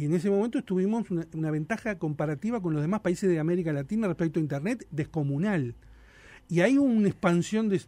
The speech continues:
de los celulares muy fuerte. Eh, nosotros instrumentamos un mecanismo de financiamiento de las inversiones que fue muy original, que fue, que hizo posible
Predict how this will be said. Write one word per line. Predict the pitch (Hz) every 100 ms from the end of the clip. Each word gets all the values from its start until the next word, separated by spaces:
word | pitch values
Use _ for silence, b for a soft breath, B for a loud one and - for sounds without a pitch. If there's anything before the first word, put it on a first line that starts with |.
| -
de | 147
los | 131
celulares | 139 135 156 269 196
muy | 165
fuerte. | 165 247 147 113 110 B B B B B B _ - -
Eh, | - -
nosotros | 156 165 262 302 233
instrumentamos | 220 - 196 175 165 214 175 135
un | 170
mecanismo | 165 156 151 160 160 143
de |
financiamiento | 127 135 131 123 131 139
de | 143
las | 143 151
inversiones | 151 147 175 147
que | 127
fue | 117 139 131 127
muy | 123 120 120 120 143 151
original, | 147 143 156 165 170 151
que | 123 127
fue, | 151 151 147 - _ _ - _
que | 165
hizo | 170 165 226
posible | 233 202 233 214 214 226 285